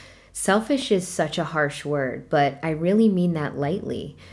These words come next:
This life is so fiercely selfish because we have to take care of our bodies to function.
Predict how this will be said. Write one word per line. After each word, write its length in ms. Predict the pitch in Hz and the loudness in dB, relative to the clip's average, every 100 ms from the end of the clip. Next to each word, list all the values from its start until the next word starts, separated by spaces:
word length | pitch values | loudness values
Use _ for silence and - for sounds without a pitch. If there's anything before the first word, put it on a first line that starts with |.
| - - - | -20 -10 2
This 300 | 196 196 175 | 2 2 -2
life 500 | 170 190 175 151 - | 2 2 0 -2 -4
is 180 | 160 | -4
so 320 | - - 175 220 | -4 0 0 0
fiercely 520 | - 170 151 - 156 | -2 -4 -2 -6 -6
selfish 640 | - 139 139 143 135 - | -4 -4 -4 -6 -6 -8
because 540 | 156 151 156 147 147 - | -10 -6 -2 -2 -2 -6
we 160 | 165 | -8
have 380 | 165 - 185 - | -6 -2 -4 -4
to 100 | 196 | -10
take 240 | 180 175 170 | -4 -6 -4
care 260 | 160 170 | -2 0
of 140 | 170 156 | -2 -2
our 100 | 143 | -6
bodies 540 | 143 147 160 143 - | -4 -4 -4 -6 -8
to 100 | - | -14
function. 720 | 143 156 226 254 - - 139 | -8 -4 -4 -4 -10 -10 -14